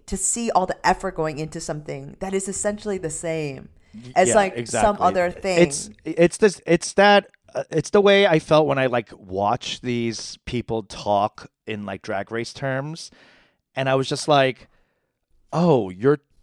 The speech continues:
Speaker 2: trying, you're trying so hard to be relevant."
Speaker 1: Mm-hmm.
Speaker 2: And as you get older, you drop that.
Speaker 1: Yes.
Speaker 2: Yeah.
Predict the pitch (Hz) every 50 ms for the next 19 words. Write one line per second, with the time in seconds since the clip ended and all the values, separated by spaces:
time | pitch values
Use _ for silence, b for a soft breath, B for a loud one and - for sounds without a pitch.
0 | _ _ - - - 147 156 175 185 196 190 190 185 185 185 185 185 180 - _
1 | _ _ _ _ _ _ _ _ _ _ _ _ _ _ _ _ - 147 156 -
2 | - 185 190 190 180 - 180 147 143 143 - - 120 117 104 90 85 85 80 80
3 | 85 92 92 123 135 151 175 190 - - - _ _ _ _ _ - 170 165 151
4 | 135 156 151 147 143 139 139 139 143 151 143 131 135 131 131 127 123 123 123 -
5 | _ _ _ _ - 131 127 117 110 131 147 143 156 143 - 107 110 117 120 143
6 | 135 120 120 117 107 - - 98 85 82 85 _ - 76 64 - - _ _ _
7 | _ _ _ _ _ 175 214 247 302 415 392 269 196 185 - - - 117 120 117
8 | 98 78 71